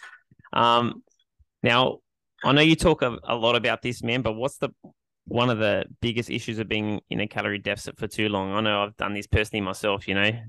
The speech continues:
you, you get into that surplus. Well, this is for guys more, but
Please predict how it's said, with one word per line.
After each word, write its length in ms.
you, 120
you 160
get 140
into 160
that 140
surplus. 760
Well, 100
this 160
is 120
for 340
guys 320
more, 320
but 240